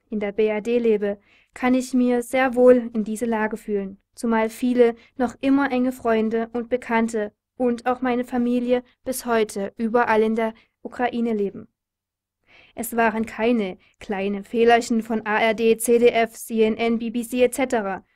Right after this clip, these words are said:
sondern fulminante Schnitzer und eine ganz grob einseitige, gar nicht differenzierte und vollkommen unausgeglichene Berichterstattung. Für mich ist die Glaubwürdigkeit unseres Staatsfernsehens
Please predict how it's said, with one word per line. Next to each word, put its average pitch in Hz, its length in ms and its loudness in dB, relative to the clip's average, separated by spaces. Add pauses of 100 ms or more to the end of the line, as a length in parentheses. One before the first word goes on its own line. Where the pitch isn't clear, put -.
(260)
sondern 208 320 -6
fulminante 269 720 2
Schnitzer 214 540 -4 (240)
und 220 180 -8
eine 202 220 -8
ganz 254 380 0
grob 226 420 0
einseitige, 220 800 -2 (300)
gar 247 200 4
nicht 277 200 -2
differenzierte 247 880 -2 (260)
und 208 200 -10
vollkommen 254 840 0
unausgeglichene 233 1000 -2
Berichterstattung. 214 1000 -2 (2250)
Für 277 120 2
mich 320 240 4
ist - 140 -8
die 311 100 -8
Glaubwürdigkeit 262 1000 0
unseres 233 360 -6
Staatsfernsehens 226 1000 0